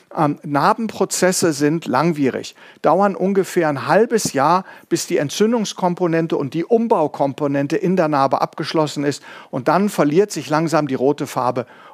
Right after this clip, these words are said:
und es kommt die normale Hautfarbe zu-, Farbe zum Tragen. Die hypertrophe Narbe sehen Sie hier auf diesem Bild,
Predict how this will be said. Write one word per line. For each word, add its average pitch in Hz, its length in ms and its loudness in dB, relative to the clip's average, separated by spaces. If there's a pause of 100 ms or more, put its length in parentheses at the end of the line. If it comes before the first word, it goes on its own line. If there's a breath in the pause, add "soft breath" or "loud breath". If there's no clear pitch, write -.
und 170 280 0
es - 240 -4
kommt 139 220 -2
die 147 100 2
normale 123 480 -2
Hautfarbe 117 580 -4
zu-, - 160 -12
Farbe 123 380 -4
zum 151 200 -10
Tragen. 90 380 -8 (1120 loud breath)
Die 160 100 2
hypertrophe 214 600 2
Narbe 160 340 2
sehen 185 300 2
Sie 175 100 -2
hier 190 220 2
auf - 140 -4
diesem 175 320 -4
Bild, 196 280 4